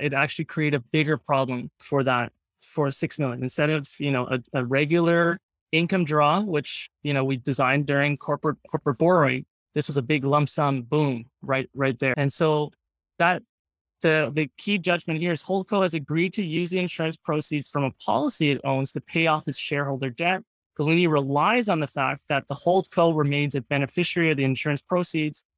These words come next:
and then relies, and Holdco has obligated itself to pay the proceeds to pay off the shareholder benefit. So there's a benefit in place. Like,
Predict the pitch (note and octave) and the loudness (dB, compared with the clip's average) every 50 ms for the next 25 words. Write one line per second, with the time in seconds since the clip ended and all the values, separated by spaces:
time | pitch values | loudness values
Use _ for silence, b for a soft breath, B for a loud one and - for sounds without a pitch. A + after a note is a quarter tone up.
0 | _ _ _ - C#3 C#3+ D3+ D3 D3 C#3+ C#3 C#3 C#3 C#3 C#3 C#3+ D3 C#3+ - - | _ _ _ -4 0 2 2 2 2 2 0 0 2 2 2 0 0 -2 -4 -4
1 | D3+ C#3 C#3+ - - F3+ G3 G#3+ G3+ - F3 D3 C#3 D3 C#3+ C3 - - D#3+ F3 | -4 -4 -4 -2 0 0 2 0 0 2 0 0 2 2 0 -2 -2 0 0 0
2 | G3+ G3 F3+ D3 D3+ C#3+ C#3+ C#3+ B2 - - C3 C3 - - B2 _ - - - | 2 2 0 0 0 0 0 0 -2 -2 -4 -4 -4 -4 -8 -14 _ -14 -6 -2
3 | D#3 D#3+ F3 E3+ E3 - - D#3+ D3 D3 - - C#3 B2+ - - - - - - | 0 0 2 0 -2 -4 -4 -4 -4 -4 -4 -6 -6 -6 -6 -10 -12 -12 -8 -2
4 | E3 D#3+ D#3+ C3+ - C#3+ C#3+ C#3 C#3 _ _ _ - - B2+ - - B2+ B2+ B2 | 0 2 2 2 2 2 2 2 0 _ _ _ -8 -8 -6 -4 -4 -4 -4 -4
5 | B2 A#2+ B2+ - - B2 B2+ C#3 - C3 - D3 C#3 D#3+ E3+ E3+ F3+ C#3+ - - | -4 -6 -6 -6 -6 -6 -8 -6 -10 -8 -6 -2 0 0 0 0 -2 -4 0 0
6 | F#3 A3 B3+ A#3+ - E3+ C3+ C3 - - - - D3 C#3+ - | 2 2 2 2 0 -2 -4 -4 -6 -8 -8 -6 -6 -6 -6